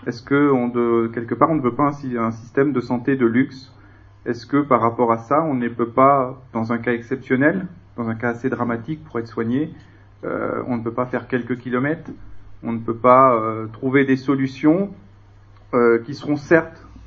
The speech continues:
où on devra faire des compromis un petit peu avec notre confort, mais qui seront des solutions, euh, qui, euh, que nous pourrions nous permettre, parce qu'aujourd'hui on a un système de, de santé, si je ne me trompe pas, je crois qu'il est déficitaire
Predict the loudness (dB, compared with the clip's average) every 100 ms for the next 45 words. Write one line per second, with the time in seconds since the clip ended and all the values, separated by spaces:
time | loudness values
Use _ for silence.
0 | -6 0 2 4 2 4 2 2 0 2
1 | 2 2 0 -4 -16 -20 -18 -4 -2 -2
2 | -6 -4 4 6 6 4 0 -4 -2 -4
3 | 2 4 6 4 0 -4 -6 -12 -6 -4
4 | 0 -2 -2 -4 -4 -6 -2 -2 -2 -10
5 | -20 -20 -18 -6 0 0 0 -6 -2 2
6 | 4 4 2 0 4 4 4 4 4 4
7 | 6 4 0 -4 -14 -10 -8 -8 -4 -4
8 | -2 -4 -2 0 0 2 2 0 -4 -8
9 | -20 -20 -8 -4 -4 -2 2 4 4 2
10 | 0 -2 -4 2 2 2 -4 -4 -4 -4
11 | -6 0 0 0 0 -2 0 -6 -6 -10
12 | -12 -6 0 0